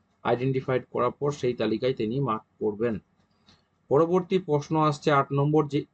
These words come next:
এপিক ছাড়া কতগুলি বিকল্প পরিচয়পত্রের এখানে উল্লেখ করা হয়েছে নির্বাচন commission of ইন্ডিয়ার দ্বারা, যেগুলি ভোটার কার্ড যদি না থাকে তাহলে সেইগুলি নিয়ে কিন্তু সে ভোট দিতে পারবে। দেখুন এখানে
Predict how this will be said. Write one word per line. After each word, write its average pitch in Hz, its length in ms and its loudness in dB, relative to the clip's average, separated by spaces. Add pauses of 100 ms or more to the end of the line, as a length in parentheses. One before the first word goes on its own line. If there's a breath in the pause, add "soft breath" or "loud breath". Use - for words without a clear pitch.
এপিক 160 460 2
ছাড়া 135 420 0
কতগুলি 160 520 0
বিকল্প 147 520 0 (100)
পরিচয়পত্রের 143 1040 0
এখানে 127 280 -2
উল্লেখ 131 380 0
করা 131 220 0
হয়েছে 139 340 2
নির্বাচন 123 580 -4
commission 117 360 -6
of 127 200 -8
ইন্ডিয়ার 120 420 -4
দ্বারা, 127 260 0 (500 soft breath)
যেগুলি 147 580 0 (100)
ভোটার 127 260 -2
কার্ড 139 240 0
যদি 135 220 0
না 127 160 -2
থাকে 139 240 -4
তাহলে 127 180 -2
সেইগুলি 127 480 -4
নিয়ে 120 220 -10
কিন্তু 127 240 -8
সে 123 220 -4
ভোট 110 340 -4
দিতে 139 220 -4
পারবে। 123 440 -2 (680 soft breath)
দেখুন 156 320 2
এখানে 160 460 0